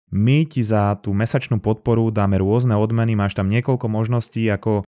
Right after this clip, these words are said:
dostaneš bonusovú časť, e, ku každej epizóde, dostaneš,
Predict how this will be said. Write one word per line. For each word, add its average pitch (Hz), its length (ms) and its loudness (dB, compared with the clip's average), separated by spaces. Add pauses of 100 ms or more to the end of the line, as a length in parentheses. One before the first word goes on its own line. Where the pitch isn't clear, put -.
(180)
dostaneš 107 480 0
bonusovú 120 540 2
časť, 110 420 0
e, 107 40 2 (220)
ku - 120 -10
každej 113 340 0
epizóde, 107 720 0 (280)
dostaneš, 101 580 0